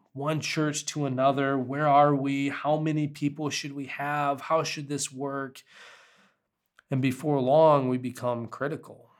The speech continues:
And I think that God would look at us as a church and he'd say, "Guys, I, I love what you're doing. There's so many things about you that I enjoy. I, I love your hard work. I mean, you guys, getting things set up every Sunday hasn't been easy.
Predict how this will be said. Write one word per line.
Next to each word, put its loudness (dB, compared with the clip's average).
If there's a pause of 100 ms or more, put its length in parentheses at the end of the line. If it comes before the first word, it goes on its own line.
And -4
I 4
think 0
that -2
God 2
would -4
look -2
at 0
us 6
as -10
a -18
church -2
and -14
he'd -10
say, -6
"Guys, -4
I, -12 (340)
I -2
love 2
what 0
you're -2
doing. 0
There's -6
so 4
many 4
things 0
about 4
you 0
that 0
I 4
enjoy. -4
I, 4
I 8
love 4
your -2
hard 4
work. 0
I -16
mean, -12
you -2
guys, 2 (720)
getting 4
things 0
set 4
up 6
every 4
Sunday 2
hasn't 0
been -6
easy. -6